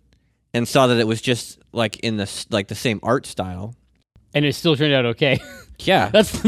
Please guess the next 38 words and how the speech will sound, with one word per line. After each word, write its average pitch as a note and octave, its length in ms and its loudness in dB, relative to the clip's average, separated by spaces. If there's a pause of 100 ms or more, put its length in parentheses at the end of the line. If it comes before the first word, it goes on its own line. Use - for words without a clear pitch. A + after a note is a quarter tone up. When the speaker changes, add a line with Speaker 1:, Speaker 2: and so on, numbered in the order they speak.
(140)
Speaker 2:
<laughs> - 20 -20
that's F#3+ 280 0
the F3+ 80 2
Speaker 1:
It C3+ 160 2
Speaker 2:
best E3 120 8
Speaker 1:
turned F#3+ 120 4
out C#3+ 160 6
great. A#2 340 2 (240)
Speaker 2:
That's G#3+ 240 4
the G#3 120 2
best F3 440 2
part, D#3 260 2 (300)
right? D#3 300 4
<laughs> - 40 -20 (1400)
The F#3 100 2
best E3 360 2
part E3 280 2
is C3+ 220 -2
that A#2+ 340 0
you D#3 160 -2
bought C#3 300 2
a D3+ 60 -2
game, C3+ 480 0
you, D3 140 -6 (260)
and D3+ 80 0
it D3 60 0
wasn't D#3+ 220 4
even E3 120 2
the D#3+ 80 2
game D3+ 200 2
you C#3 100 0
thought. B2 400 0 (180)
Speaker 1:
No. C#3 400 0 (580)
Speaker 2:
And B2 120 -2
it A#2 100 -6
turned C#3 320 -4
out A#2 200 -2
okay. B2 500 -6